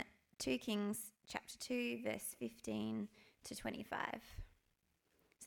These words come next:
that was two Kings chapter two, fifteen to twenty-five. Now, when the sons of the prophets who were at Jericho saw him opposite them, they said,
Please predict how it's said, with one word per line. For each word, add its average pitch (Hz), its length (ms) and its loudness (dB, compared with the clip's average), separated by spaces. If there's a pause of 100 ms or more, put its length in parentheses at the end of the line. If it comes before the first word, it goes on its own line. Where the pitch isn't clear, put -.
that - 80 4
was - 240 -2
two 269 240 4
Kings 208 520 2
chapter - 300 -2
two, 214 480 2 (1120)
fifteen 196 760 4
to - 100 -8
twenty-five. - 680 -4 (3000)
Now, 269 180 12
when 262 180 12
the 269 60 12
sons 269 380 8
of 330 100 2
the 370 100 6
prophets - 840 6
who 247 100 8
were 208 160 8
at - 240 8
Jericho 214 640 4
saw 247 380 4
him 226 340 2
opposite - 460 0
them, 208 320 -2 (180)
they 214 160 4
said, 196 400 4